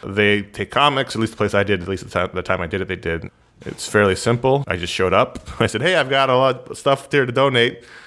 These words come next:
They send somebody out, they look at it, and they, uh, take it away. Well, actually, I, I had to help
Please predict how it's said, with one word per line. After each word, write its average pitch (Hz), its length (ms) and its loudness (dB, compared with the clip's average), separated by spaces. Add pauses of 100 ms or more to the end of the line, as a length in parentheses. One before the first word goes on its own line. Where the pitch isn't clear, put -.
(280)
They - 80 -2
send 123 200 0
somebody 110 280 4
out, 120 460 2 (400)
they 101 80 -4
look 117 200 0
at 113 180 4
it, 127 300 0 (440)
and 101 280 -2
they, 101 320 -2
uh, 95 380 0 (240)
take 104 160 -4
it 113 80 0
away. 123 240 0 (120)
Well, 107 120 -2
actually, 104 260 0 (140)
I, 101 80 -2
I - 40 -4
had 101 140 -8
to - 60 -20
help - 280 -6